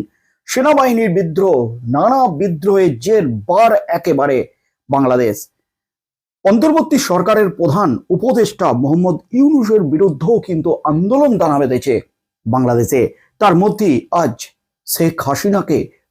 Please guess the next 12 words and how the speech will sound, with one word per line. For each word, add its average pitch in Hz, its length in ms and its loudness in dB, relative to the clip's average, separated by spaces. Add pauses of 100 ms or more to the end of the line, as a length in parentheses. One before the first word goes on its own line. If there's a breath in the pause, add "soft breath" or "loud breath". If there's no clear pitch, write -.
ফাঁসির 135 360 0
নির্দেশ। 120 400 0 (320 soft breath)
এই 160 100 2
ফাঁসির 262 340 0
নির্দেশের 196 420 2
পরপরই 151 340 -2
কিন্তু 135 260 0 (380 loud breath)
ভারতের 220 340 2
উপর 202 200 0 (120)
চাপ 180 240 -2 (120)
বাড়ালো 151 320 2 (880)
মোহাম্মদ 139 420 2